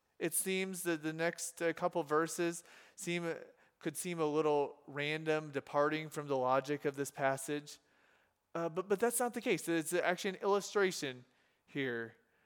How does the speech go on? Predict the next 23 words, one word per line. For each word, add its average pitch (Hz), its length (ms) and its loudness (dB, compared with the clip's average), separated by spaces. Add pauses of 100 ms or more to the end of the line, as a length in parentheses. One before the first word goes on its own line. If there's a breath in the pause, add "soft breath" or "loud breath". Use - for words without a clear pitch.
(480)
Um, 135 440 -4
in 170 140 -4
the, 165 100 0
in 165 100 -6
the 160 100 -4
next 170 600 -2
couple 180 260 -2
verses, 170 680 -2 (540)
uh, 151 100 4
Jesus' 185 600 -6
call 185 540 2 (100)
is 175 180 -2
to 185 200 -4
employ 196 680 2
earthly 202 400 -4
treasure 139 580 4 (460 soft breath)
to 151 120 -8
demonstrate 170 800 2
righteousness 160 960 0 (840)
from 151 160 -4
the 143 260 -8
inside 143 540 4
out. 117 380 -2